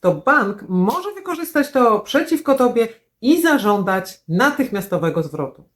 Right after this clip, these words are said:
Sprawa będzie rozpatrywana szybciej, często bez rozprawy i przez jednego sędziego.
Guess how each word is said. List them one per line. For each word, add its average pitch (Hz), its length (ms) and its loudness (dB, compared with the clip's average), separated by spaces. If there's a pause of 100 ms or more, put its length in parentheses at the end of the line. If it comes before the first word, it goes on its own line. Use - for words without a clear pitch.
(140)
Sprawa 359 400 -4
będzie 254 460 2
rozpatrywana 294 800 0
szybciej, 147 520 -6 (180)
często 240 800 0
bez 190 400 0
rozprawy 254 840 2
i 339 140 0
przez 220 280 -2
jednego 180 400 0
sędziego. 165 520 -6